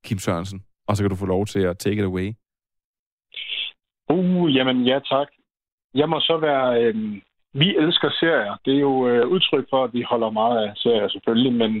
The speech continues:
Speaker 2: jeg har godt nok været i en periode, hvor det har været lidt sløjt, synes jeg. Øhm, det er det jo. De sidste to uger har ikke været præget af de bedste oplevelser, så jeg måtte lige gå tilbage i, øh, erindringen. Og jeg er faktisk kommet på en dansk actionbasker,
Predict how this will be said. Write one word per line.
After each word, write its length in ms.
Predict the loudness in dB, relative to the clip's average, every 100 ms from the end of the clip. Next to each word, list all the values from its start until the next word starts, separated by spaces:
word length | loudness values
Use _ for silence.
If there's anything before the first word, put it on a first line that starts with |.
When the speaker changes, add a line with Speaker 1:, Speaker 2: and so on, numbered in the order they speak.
| -6 -8 -8 -2
Speaker 2:
jeg 60 | 0
har 80 | 2
godt 120 | 0
nok 100 | 0
været 160 | 0 2
i 80 | 0
en 80 | 2
periode, 240 | 2 2
hvor 100 | 2
det 100 | 0
har 120 | 0 0
været 120 | -2
lidt 120 | -6 -2
sløjt, 260 | 0 0 -2
synes 180 | -6 -4 -6
jeg. 80 | -8 -12 -4 0
Øhm, 680 | 2 2 2 0 0 -2 -6 -10 -2
det 80 | 2
er 60 |
det 80 | 2 2
jo. 40 | -2 _ -20 -8
De 60 | 0
sidste 180 | 2 2
to 60 | 0 0
uger 120 | 0
har 120 | 0
ikke 140 | 0 -2
været 140 | 0
præget 180 | 0 0
af 80 | 0
de 120 | -2 -2
bedste 260 | -2 -4 -6 -2 -2
oplevelser, 420 | 0 0 0 -4 -6 -14 -6
så 60 | 0
jeg 80 | 2
måtte 180 | 2 2
lige 240 | 2 2 2
gå 40 | -2
tilbage 420 | -2 0 2 2 0 2
i, 20 | 2 4
øh, 300 | 2 0 -2 -4 -4
erindringen. 500 | 0 0 2 0 -2 -4
Og 60 | 0
jeg 80 | 0
er 140 | 0
faktisk 260 | -4 -4 -4 -2
kommet 180 | -2 0
på 60 | -2
en 80 | -2 0 -2
dansk 260 | 0 -10 -12 _ _ _ 0 0
actionbasker, 680 | 0 -4 -2 0 -2 -2